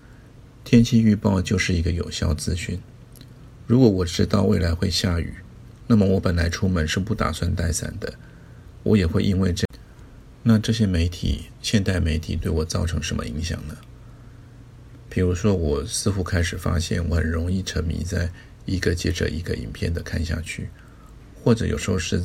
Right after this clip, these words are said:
一直在滑F B的 po 文。关于，哎，呃，就是脸书跟 YouTube 呢，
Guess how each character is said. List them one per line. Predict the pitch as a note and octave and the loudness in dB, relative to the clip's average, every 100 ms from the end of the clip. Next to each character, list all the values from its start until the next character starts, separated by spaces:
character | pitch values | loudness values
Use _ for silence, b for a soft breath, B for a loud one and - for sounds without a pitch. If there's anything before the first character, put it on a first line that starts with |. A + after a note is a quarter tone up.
| A2+ | -4
一 | A2 | -4
直 | F#2 | -4
在 | - G2 | -4 -4
滑 | E2 - - | -4 -4 -6
F | F2 - - | -6 -8 -8
B | E2+ | -6
的 | E2 | -6
po | - - | -4 -4
文。 | - - - - - - - B B B B B B B - - - | -6 -8 -14 -18 -20 -20 -20 B B B B B B B -18 -18 2
关 | B2 B2 | 6 6
于， | G#2+ G2+ - - | 4 2 -2 2
哎， | A2 A#2 - | 2 2 0
呃， | F2+ F2 D#2+ | 2 4 4
就 | E2+ G#2+ | 2 0
是 | - | 2
脸 | F2 D#2+ | 2 2
书 | - F#2 | 0 0
跟 | F2 F2 | 0 0
YouTube | F2+ E2+ - E2+ E2 | 0 -2 -2 -2 -2
呢， | D#2 C#2+ | -4 -6